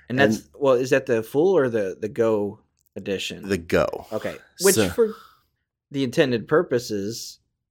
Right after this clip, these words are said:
Speaker 2: is all you need.
Speaker 1: Yep. Light feature, light, you know, light smart features. So this does have, uh, access to, uh, you know, a full browser.
Speaker 2: Okay.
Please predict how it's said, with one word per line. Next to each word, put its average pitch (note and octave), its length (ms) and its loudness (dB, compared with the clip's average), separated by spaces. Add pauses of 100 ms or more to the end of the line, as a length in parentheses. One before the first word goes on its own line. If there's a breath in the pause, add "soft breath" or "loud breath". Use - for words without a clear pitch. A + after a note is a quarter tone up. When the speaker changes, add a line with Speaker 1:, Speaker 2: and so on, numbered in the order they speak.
Speaker 2:
is G2+ 240 -4 (140)
all G2+ 120 -2
you E2 160 -8
need. F#2 420 -6
Speaker 1:
Yep. G#2 380 2
Light F2+ 260 0
feature, A2+ 520 4
light, G#2 320 6 (240)
you A2 80 2
know, F2+ 120 4
light A2+ 300 4
smart G#2 320 2
features. E2 500 0
So G2+ 280 4
this A#2+ 260 2
does G2+ 400 4
have, F#2+ 580 4 (600 loud breath)
uh, F#2+ 420 6 (140)
access G2+ 580 2
to, G#2 880 2 (160)
uh, E2+ 580 2 (400)
you F#2 140 -2
know, D#2+ 340 0
a - 60 -4
full G2+ 160 6
browser. G2 580 4 (200)
Speaker 2:
Okay. G2 280 -10